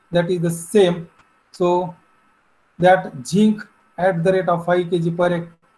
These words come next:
gives the maximum level. This is the simple comparison without fertilizers or without integrated nutrient management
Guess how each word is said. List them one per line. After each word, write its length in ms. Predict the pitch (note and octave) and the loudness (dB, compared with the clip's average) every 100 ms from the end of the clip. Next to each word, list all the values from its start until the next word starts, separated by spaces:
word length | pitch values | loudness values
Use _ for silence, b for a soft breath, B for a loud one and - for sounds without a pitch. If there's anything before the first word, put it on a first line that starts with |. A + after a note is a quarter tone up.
| _ - | _ -2
gives 200 | E3+ E3 | 0 0
the 80 | E3 | -2
maximum 500 | E3 D3 D3+ D#3+ C#3+ | -2 -4 -4 -4 -4
level. 240 | C3 A2+ - _ _ _ _ _ | -6 -8 -16 _ _ _ _ _
This 180 | F#3+ F3+ | -10 -4
is 120 | G3+ | -2
the 100 | G3+ | -2
simple 580 | E3+ - A3+ A3 A#3 A3 | -4 -2 -2 0 0 2
comparison 680 | G#3+ F#3+ F#3+ F3 D#3+ C#3+ B2 _ _ _ _ _ _ _ | 0 0 0 0 0 -2 -6 _ _ _ _ _ _ _
without 560 | D#3 F3+ G3 G3 G3 - - _ _ _ _ _ _ _ | -4 2 4 6 4 -2 -14 _ _ _ _ _ _ _
fertilizers 720 | F3 E3+ G3 F#3+ F#3 G3 E3+ - | -6 -2 2 2 2 -4 -8 -6
or 160 | D#3+ D#3+ | -6 -2
without 480 | F3+ F#3 F#3 F3+ - _ _ - | 2 2 2 -2 -12 _ _ -10
integrated 580 | F3+ F#3 F#3 F3+ F#3 | -4 0 0 -2 -4
nutrient 340 | F3+ F3 F3+ F3 | -4 -4 -4 -2
management 680 | E3+ E3+ E3 E3 D#3+ D#3+ | 0 2 0 -2 -4 -6